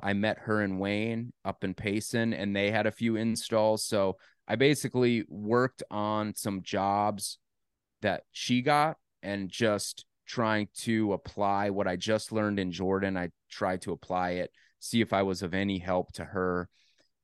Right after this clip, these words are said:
um, eh, on these jobs in Phoenix, which happened. I, I didn't play,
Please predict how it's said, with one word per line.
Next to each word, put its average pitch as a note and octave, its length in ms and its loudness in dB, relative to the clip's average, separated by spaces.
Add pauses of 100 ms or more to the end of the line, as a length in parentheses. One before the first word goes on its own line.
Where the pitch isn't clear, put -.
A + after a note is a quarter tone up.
(220)
um, E2 500 -8 (260)
eh, C#2+ 460 -8
on G2 220 -4
these F2+ 180 -4
jobs E2+ 340 0
in E2+ 120 -4
Phoenix, E2 560 -8
which - 580 -4 (220)
happened. A#2 760 2
I, G2+ 280 -2
I A#2 40 6
didn't A#2 200 2
play, G#2 340 2